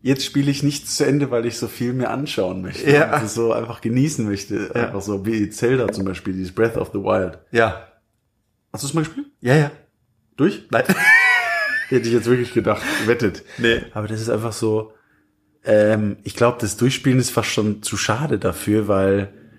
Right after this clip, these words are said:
Speaker 1: äh, da, da bedeutet das ja, dass man schon, äh,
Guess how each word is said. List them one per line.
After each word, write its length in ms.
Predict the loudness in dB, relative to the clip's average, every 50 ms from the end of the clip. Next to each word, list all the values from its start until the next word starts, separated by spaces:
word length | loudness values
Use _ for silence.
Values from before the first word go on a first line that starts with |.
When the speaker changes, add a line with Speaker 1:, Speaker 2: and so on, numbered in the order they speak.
| -20 _ _ _ _ _ _ _ _ -20 -20 _ _ -20 _ -20 -20 -20
Speaker 1:
äh, 580 | -10 -6 -4 -4 -4 -2 -2 -2 -2 -4 -4 -4 0
da, 180 | 2 2 2
da 140 | 4 2 0 0
bedeutet 400 | 2 4 6 6 6 4 4 2
das 140 | 2 4
ja, 120 | 4 4 4
dass 200 | 4 2 2 2
man 200 | 2 4 4 2
schon, 440 | 4 4 4 4 4 2 2 0 0
äh, 460 | 0 2 4 4 4 4 4 2